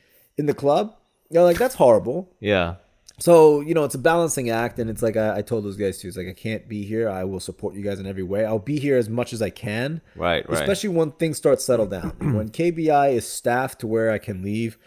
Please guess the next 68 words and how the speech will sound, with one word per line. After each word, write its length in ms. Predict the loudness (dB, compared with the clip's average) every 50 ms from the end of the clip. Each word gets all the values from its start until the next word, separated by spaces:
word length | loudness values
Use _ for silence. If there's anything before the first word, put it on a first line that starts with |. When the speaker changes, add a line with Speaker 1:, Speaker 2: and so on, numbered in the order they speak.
| _ _ _ _ _ -10
Speaker 1:
on 100 | -6 -4
a 40 | -2
Wednesday 640 | 0 0 -2 -2 -2 -2 0 0 0 0 -2 -4 _ _ _ _ _ -10
and 180 | -6 -4 -2 0
then 120 | 0 -2
Speaker 2:
Mm-hmm. 80 | -2 0
Speaker 1:
dip 200 | 0 0 0 2
down 240 | -2 0 0 0 0
there. 360 | 2 2 2 2 2 -2 -6 _ _ _ -20 -20 _ _ _ _ _ _ _
Speaker 2:
Yeah. 340 | -2 0 2 2 0 -2 -6 _ _ _ _ -4
Speaker 1:
Right? 180 | 0 0 0 2
I, 60 | 4
w-, 180 | 2 2 2 4
I 80 | 2
would 140 | 2 4 4
love 160 | 2 2 0
to 80 | -2 -8
do 200 | -6 -4 0 2
that. 180 | 2 2 2 0
I 40 |
wanna 120 | 0 0 2 4
Speaker 2:
Yeah. 100 | 4 4
Speaker 1:
be 60 | 2 2
involved 280 | 2 2 2 2 2
down 160 | 0 0 0
there 120 | 0 -4 -4
too. 360 | -4 -4 -4 -4 -4 -6 -10 _ _ _ _
But 280 | -6 -6 -6 -4 -2 -2
that 180 | 0 0 2 4
day 120 | 4 4
is 120 | 4 2
coming. 360 | 2 2 2 2 2 -2 -8 -10 _ -10
That 140 | -8 -6 -2
day 80 | -2 -2
is 100 | -2 0
coming. 320 | 0 0 0 0 -4 -10 -14 _ -12
It's 180 | -10 -10 -10 -10
just 280 | -12 -12 -12 -10 -4 -2
not 180 | -2 -2 2
right 180 | 2 2 2 0
now. 280 | -2 -8 -12 -12 -16 -20 -18 -8 -2
Speaker 2:
Right. 260 | 0 0 0 0 -2 -8 _ _ _ -10
Speaker 1:
You 60 | -8
know, 40 | -4
Speaker 2:
It'll 120 | 0 2
Speaker 1:
right 60 | 4 6
Speaker 2:
get 80 | 6 6
there. 80 | 6 6
Speaker 1:
now 120 | 6 6
Speaker 2:
I 40 | 6
Speaker 1:
we 40 | 4
Speaker 2:
mean, 240 | 4 2 2 2 2
it, 280 | 2 0 0 -2 -4 -4
you 180 | -2 -2 0 2
know, 80 | 2
you 120 | 2 2 2
Speaker 1:
Yeah. 60 | 2
Speaker 2:
just 280 | 4 4 4 4 4 2
opened 320 | 2 2 2 0 0 4
back 240 | 4 4 4 4 2
up 160 | 2 2 2
a 160 | 2 2 2 2
week 220 | 2 0 -2 -2
and 100 | -4 -2
a 40 | 2
half 260 | 2 2 2 0 -4
ago. 340 | -8 -8 -6 -6 -6 -8 -10 -14 -10 -4
Speaker 1:
Yeah. 280 | -2 0 0 -2 -4